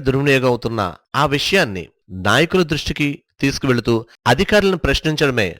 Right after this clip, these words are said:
పరమావధిగా ముందుకు సాగుతున్న మా ఈ నిర్లక్ష్యం కార్యక్రమానికి స్వాగతం. ఇక విషయానికొస్తే, ఆఘ మేఘాల మీద జయకృష్ణాపురంలో బిజిలీ ఐస్ ఫ్యాక్టరీ దగ్గరలో మేజర్ డ్రైన్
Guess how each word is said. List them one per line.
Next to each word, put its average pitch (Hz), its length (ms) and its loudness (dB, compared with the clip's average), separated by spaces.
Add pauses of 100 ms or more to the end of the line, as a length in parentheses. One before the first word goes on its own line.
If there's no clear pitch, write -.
(440)
పరమావధిగా 135 640 2
ముందుకు 123 320 -2
సాగుతున్న 104 420 -2 (680)
మా 123 160 2 (360)
ఈ - 20 2 (240)
నిర్లక్ష్యం 123 380 -2
కార్యక్రమానికి 101 600 -2 (420)
స్వాగతం. 101 420 0 (320)
ఇక - 80 0 (560)
విషయానికొస్తే, 165 760 2 (460)
ఆఘ 190 160 0 (140)
మేఘాల 147 380 2
మీద 107 160 0 (580)
జయకృష్ణాపురంలో 151 1040 2 (720)
బిజిలీ 135 440 2 (160)
ఐస్ - 180 -2
ఫ్యాక్టరీ 135 440 2
దగ్గరలో 107 360 2 (500)
మేజర్ 175 400 6
డ్రైన్ 110 280 4